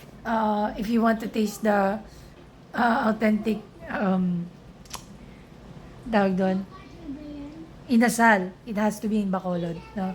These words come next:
But, um,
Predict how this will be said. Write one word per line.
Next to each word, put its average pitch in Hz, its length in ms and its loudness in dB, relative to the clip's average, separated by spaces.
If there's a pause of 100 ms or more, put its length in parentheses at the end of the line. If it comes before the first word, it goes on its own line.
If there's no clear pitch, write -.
(460)
But, 208 160 -2 (1120)
um, 220 640 4